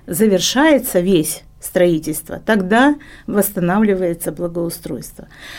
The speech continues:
И вторая часть вопроса — это работы, которые осуществляет собственник,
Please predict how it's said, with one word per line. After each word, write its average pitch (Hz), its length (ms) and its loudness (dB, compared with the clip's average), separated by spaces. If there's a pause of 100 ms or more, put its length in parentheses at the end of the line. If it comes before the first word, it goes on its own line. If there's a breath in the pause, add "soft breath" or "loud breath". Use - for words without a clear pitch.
(240 loud breath)
И 320 340 6
вторая 370 460 4
часть 233 320 2
вопроса — 208 600 2
это 302 300 4
работы, 262 480 4
которые 302 500 4
осуществляет 247 760 2
собственник, 220 800 2